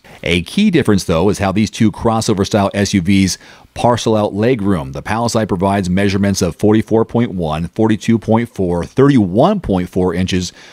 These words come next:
for its first three rows. In the Traverse, the tail to tape reads forty-one, thirty-eight,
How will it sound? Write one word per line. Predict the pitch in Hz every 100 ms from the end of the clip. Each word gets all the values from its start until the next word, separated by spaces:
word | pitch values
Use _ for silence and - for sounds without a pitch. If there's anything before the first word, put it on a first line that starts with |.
| -
for | - 107
its | -
first | - 107 -
three | 98 85
rows. | 78 76 92 95 - - -
In | 80 92
the |
Traverse, | 87 90 82 170 139 131 - _ _ - -
the |
tail | 73 123 127
to | 110
tape | - 127 131 110
reads | 107 95 - _
forty-one, | - 117 107 90 95 110 143 139 _
thirty-eight, | - 101 90 98 113 147